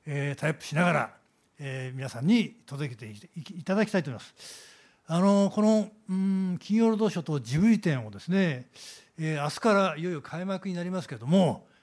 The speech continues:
本当に、うん、一人でも多くの皆さんにですね、足を運んでいただき、えー、この素晴らしい、うん、ジブリのね、作品の、えー、いろんな歴史をですね、ジブリ展で、えー、見ていただけるよ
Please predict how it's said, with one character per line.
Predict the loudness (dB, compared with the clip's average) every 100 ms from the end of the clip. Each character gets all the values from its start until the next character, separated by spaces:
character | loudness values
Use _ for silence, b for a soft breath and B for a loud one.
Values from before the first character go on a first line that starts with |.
| b b b
本 | -4 -4
当 | 0
に、 | 4 4 2 -2
う |
ん、 | -2
一 | -2 2
人 | 4
で | 6
も | 6
多 | 6
く | 4
の |
皆 | 6 4
さ | 4 0
ん |
に | -2
で | -2
す |
ね、 | 4 4 2 -8 b b b
足 | -4 -2 0 2
を | 2 2
運 | 2
ん |
で | 2
い |
た | 4
だ | 4
き、 | 6 4 2 -10 b b b -4
え | -2
ー、 |
こ | 0
の | -2
素 | 0
晴 | 2
ら | 2
し | 2 -2 -2
い、 | -6 -4
う |
ん、 | 0 0 0 -2 -4 -8 -6
ジ | -4
ブ | -2
リ | -2
の | -4
ね、 | -6 -8 -12 b b
作 | -10 -10
品 | -2 4
の、 | 4 4 0 b b b
え | -8 -6 -6 -8 -12
ー、 | -14 -12
い |
ろ | -8
ん | -4 -2
な | -4 -6 -14 _ _ _ _ -18 -6
歴 | 0 0
史 | 2 4
を | 6
で | 4
す | 2
ね、 | -4 -4 _ b b -16
ジ | -8 -4
ブ | -2
リ |
展 | -2 -2
で、 | 2 2 0 b b b
え | -6 -4 -4
ー、 |
見 | -4 -2
て | 0 0
い | 0
た | -4
だ |
け | 0 4
る |
よ | 6 6 2 -6